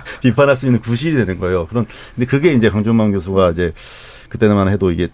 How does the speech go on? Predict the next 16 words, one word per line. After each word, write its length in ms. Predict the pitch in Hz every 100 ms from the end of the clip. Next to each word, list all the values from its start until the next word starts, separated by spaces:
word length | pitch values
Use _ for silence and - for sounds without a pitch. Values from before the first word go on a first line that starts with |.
| -
어떤 240 | - 101 87
적-, 180 | 95 -
뭐, 200 | 104 87 -
악습이다 640 | - 85 - - 127 107 98
이렇게 240 | 87 -
표현을 300 | - 117 104
했는데, 600 | 120 117 98 117 90 78 - - - - -
사실은 320 | 156 180 139
그거에 280 | 123 123 151
대해서 200 | 151 151
대응을 400 | - 117 151 156
하는 160 | 170 156
방식이 440 | 120 127 127 127
그렇게 360 | - 135 156 165
하는 280 | 160 165 151
게 160 | 147